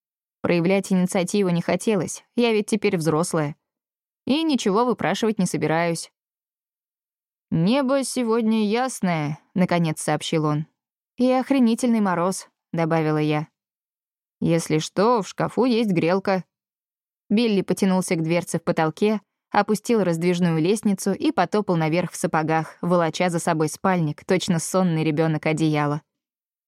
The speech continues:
Я поставила чайник, чувствуя, как на меня таращится причудливое содержимое дядиного трейлера. Над кроватью висела деревянная модель аэроплана, на котором, как на качелях, сидел крошечный человечек с биноклем в руках.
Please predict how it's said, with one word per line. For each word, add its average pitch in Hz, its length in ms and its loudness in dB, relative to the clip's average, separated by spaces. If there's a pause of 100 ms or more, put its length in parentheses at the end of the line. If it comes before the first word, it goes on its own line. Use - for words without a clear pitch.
Я 214 220 4
поставила 190 560 0
чайник, 196 500 0
чувствуя, 185 500 0
как 175 220 -2
на 175 80 4
меня 185 260 2
таращится 185 560 -4
причудливое 208 680 0
содержимое 185 680 0
дядиного 170 540 0
трейлера. 156 640 -2 (500)
Над 170 160 -2
кроватью 175 480 0
висела 170 360 0
деревянная 175 540 0
модель 170 420 0
аэроплана, 175 760 -2 (320)
на 175 120 0
котором, 165 480 0
как 165 200 -2
на 170 100 2
качелях, 165 440 0
сидел 170 320 0
крошечный 196 560 -2
человечек 190 540 -2
с 160 60 -2
биноклем 160 460 0
в 151 60 -2
руках. 156 440 -2